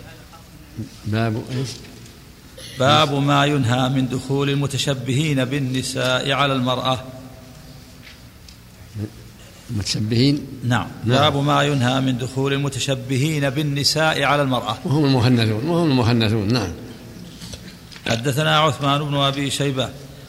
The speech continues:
Speaker 2: قال: حدثنا عبدة عن هشام بن عروة عن أبيه عن زينب بنت أم سلمة عن أم سلمة رضي الله عنها أن النبي صلى الله عليه وسلم كان عندها <clears throat> وفي البيت مخنث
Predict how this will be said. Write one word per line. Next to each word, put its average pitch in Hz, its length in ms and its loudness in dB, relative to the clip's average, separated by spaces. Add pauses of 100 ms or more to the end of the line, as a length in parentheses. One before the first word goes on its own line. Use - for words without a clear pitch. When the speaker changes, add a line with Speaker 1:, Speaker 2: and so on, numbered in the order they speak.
Speaker 2:
قال: 127 240 2
حدثنا 123 500 -2
عبدة 127 420 -2
عن 123 140 2
هشام 135 400 0
بن 135 140 -4
عروة 147 340 0
عن 139 240 0
أبيه 135 260 0 (500)
عن 131 180 0
زينب 147 460 2
بنت 151 280 -4
أم 139 320 -2
سلمة 127 480 0 (640)
عن 135 140 2
أم 156 260 0
سلمة 151 440 0
رضي 151 220 -2
الله 139 400 2
عنها 127 440 2 (460)
أن 123 180 0
النبي 131 440 0
صلى 156 240 0
الله 151 380 2
عليه 143 280 2
وسلم 147 460 0
كان 143 320 0
عندها 143 600 2 (280)
<clears throat> - 420 -14
وفي 131 180 0
البيت 151 360 0
مخنث 147 680 -2